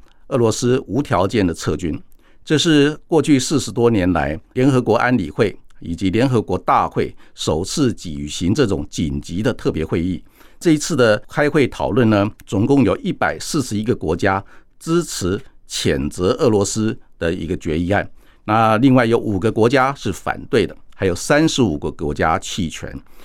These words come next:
这项决议案呢，不具有强制性，但是也反映出国际社会对于俄罗斯侵略乌克兰的一个反感。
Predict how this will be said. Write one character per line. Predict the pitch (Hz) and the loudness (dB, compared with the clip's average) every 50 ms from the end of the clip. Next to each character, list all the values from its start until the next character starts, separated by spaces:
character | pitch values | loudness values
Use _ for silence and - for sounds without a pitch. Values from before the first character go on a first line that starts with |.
| - - - | -20 -4 0
这 | - 180 | 2 2
项 | 147 170 156 143 | 4 4 4 4
决 | 139 - 113 120 | 4 4 2 4
议 | 147 147 135 | 4 4 4
案 | 131 123 120 | 4 6 6
呢， | 117 113 110 | 4 4 2
不 | - - 110 | 0 -4 -6
具 | - - 151 | -2 0 2
有 | 113 87 71 | 2 2 2
强 | 71 - - - 82 110 | -2 -4 -4 -2 -2 -2
制 | 127 - 139 113 | -2 -2 -2 -2
性， | 92 - 117 - - - - - - - | 0 0 0 -2 -2 -8 -16 -20 -20 -10
但 | - - 117 120 | -4 0 0 0
是 | 104 - - 98 | 0 0 -2 0
也 | 92 98 | 0 0
反 | 98 - - 69 73 101 | 0 0 -2 -2 0 2
映 | 110 104 | 2 2
出 | 107 - 110 107 110 117 - - - - - _ | 2 2 0 0 -2 -2 -6 -12 -20 -20 -20 _
国 | - - 95 110 | -6 -2 0 0
际 | 117 - 143 117 | 2 2 2 2
社 | 104 - - 120 104 | 2 2 2 2 2
会 | - - 98 92 - - - | 2 2 0 0 -2 -6 -4
对 | 113 110 | -2 -2
于 | 101 104 113 - - | -2 -2 -4 -4 -2
俄 | 139 127 | 0 0
罗 | 101 98 107 | 2 2 0
斯 | 104 - - 127 127 135 - - - - | 0 -2 -2 0 0 0 -2 -6 -14 -14
侵 | - - - 160 147 156 156 147 | -10 -2 2 4 4 4 6 6
略 | 147 131 107 | 6 6 4
乌 | - - 135 131 | 2 0 -4 -4
克 | 131 - - 110 | -4 -2 -2 0
兰 | 85 78 80 | 0 0 0
的 | 82 82 | -2 -2
一 | 82 | -4
个 | - 82 | -6 -8
反 | 80 - - 73 78 107 139 | -10 -6 -4 -2 0 2 2
感。 | - - - | 2 0 -2